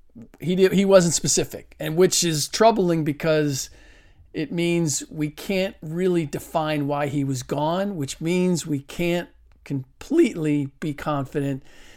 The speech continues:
that he won't be gone again, especially when this is the worst scenario. J-, James coming in, being the playmaker,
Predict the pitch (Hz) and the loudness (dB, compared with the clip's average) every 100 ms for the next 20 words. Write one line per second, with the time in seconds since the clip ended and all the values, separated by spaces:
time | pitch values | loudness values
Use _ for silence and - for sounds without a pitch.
0 | - - 131 151 139 - 160 156 143 143 | -16 -6 0 0 0 -6 -4 -4 -4 -2
1 | 151 156 160 170 - 143 135 135 135 131 | 0 0 -2 -6 -6 -4 -4 -4 -4 -4
2 | 127 - - 120 117 - 127 - - - | -8 -10 -14 -14 -10 -8 -8 -8 -16 -20
3 | _ _ _ _ - - - - 208 214 | _ _ _ _ -8 -2 0 2 4 4
4 | - - 127 - - _ _ _ _ 151 | 4 -4 -8 -12 -20 _ _ _ _ -4
5 | 147 147 139 139 131 127 _ _ _ _ | 0 0 0 0 0 -4 _ _ _ _
6 | _ _ _ _ _ _ - _ _ _ | _ _ _ _ _ _ -20 _ _ _
7 | _ 139 165 196 - 190 151 151 139 156 | _ -16 -2 2 4 2 0 0 2 2
8 | 147 - 127 131 - - - _ _ _ | 2 0 -2 -6 -8 -12 -20 _ _ _
9 | _ _ _ _ _ - 131 139 135 139 | _ _ _ _ _ -12 -6 -4 -4 -4
10 | 131 156 165 - 165 143 135 131 127 123 | -2 0 0 0 0 2 0 -2 -4 -6
11 | - _ _ _ _ _ _ - 127 156 | -12 _ _ _ _ _ _ -14 -2 0
12 | 160 151 - 143 131 123 117 117 117 | 2 0 -2 -4 -4 -8 -10 -14 -14